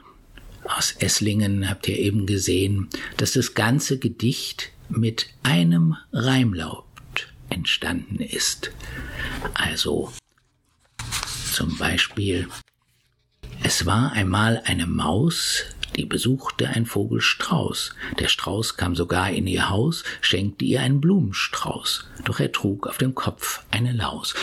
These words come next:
Und so geht das immer weiter. Ganz so schwierig mit einem Reimlaut muss man nicht reimen. Man muss überhaupt nicht reimen, aber es gibt doch viele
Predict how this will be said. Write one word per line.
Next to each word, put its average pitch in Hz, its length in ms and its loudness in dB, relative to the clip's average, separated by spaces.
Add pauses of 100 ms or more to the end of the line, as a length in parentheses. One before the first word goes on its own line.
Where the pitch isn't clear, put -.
(120)
Und 117 80 4
so 147 80 6
geht 151 240 0
das - 160 -2
immer 87 440 -2
weiter. 87 380 -2 (1700)
Ganz - 380 -2
so 104 300 0 (680)
schwierig 120 760 4 (180)
mit - 260 -6 (120)
einem 117 520 4
Reimlaut 110 800 2 (220)
muss 127 380 4
man 82 220 -8
nicht 82 240 -6
reimen. 110 520 2 (920)
Man - 220 -4
muss 85 180 0
überhaupt - 420 -2
nicht - 220 -2
reimen, 98 460 0 (260)
aber 127 360 -2 (640)
es - 200 -2
gibt - 300 -2
doch - 260 -4 (160)
viele 147 680 2